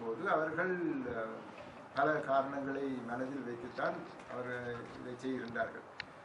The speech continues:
ஆனால் எல்லோரும் கேட்கும் ஒரு கேள்வி என்னவென்றால், ஜே வி பி காலத்திலே அவர்களுக்கு பலவிதமான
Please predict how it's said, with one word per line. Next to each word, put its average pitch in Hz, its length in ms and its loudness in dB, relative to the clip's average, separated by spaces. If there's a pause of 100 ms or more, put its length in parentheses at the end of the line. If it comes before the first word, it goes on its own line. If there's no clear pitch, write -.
(260)
ஆனால் 160 220 10
எல்லோரும் 175 420 6
கேட்கும் 170 360 8
ஒரு 147 200 2
கேள்வி 135 400 2
என்னவென்றால், 123 580 0
ஜே 151 200 4
வி 196 240 4
பி 190 120 -2
காலத்திலே 143 600 4
அவர்களுக்கு 156 840 0 (1120)
பலவிதமான 170 960 10